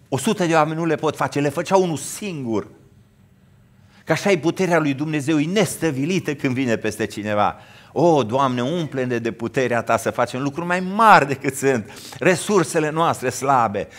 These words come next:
E mare potențialul acesta, este extraordinar. Dragii mei, știți cum văd eu această îndurare a lui Dumnezeu în ciuda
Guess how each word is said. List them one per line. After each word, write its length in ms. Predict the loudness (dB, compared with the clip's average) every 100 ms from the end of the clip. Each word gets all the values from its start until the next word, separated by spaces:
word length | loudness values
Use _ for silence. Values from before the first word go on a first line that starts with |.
| -18 0
E 120 | 0
mare 560 | 2 2 6 8 8
potențialul 720 | 4 -2 -2 -4 0 0 2 2
acesta, 480 | 2 -2 -4 -2
este 240 | -4 -2 -4
extraordinar. 880 | -4 -4 -4 -2 -4 -6 -6 -8 -12 _
Dragii 380 | -2 -2 -2 -4
mei, 340 | -4 -6 -8 -18 _ _ _ _ _ _ _ _ -20 -20 -20 -20 -20 -20 -20
știți 300 | -12 -8 -6
cum 180 | -6 -4
văd 220 | 0 0
eu 360 | 2 0 0 -4 -14 _ _ _ _ _ _ _ _ _ _ -20 _ _ _ -8
această 800 | -6 0 0 0 0 2 2 0 -10 -20 _ _ -6
îndurare 580 | -4 -2 -2 0 0
a 60 | 0
lui 160 | -2 -4
Dumnezeu 440 | -6 -6 -4 -4
în 120 | -4
ciuda 540 | -8 -8 -2 -2 -2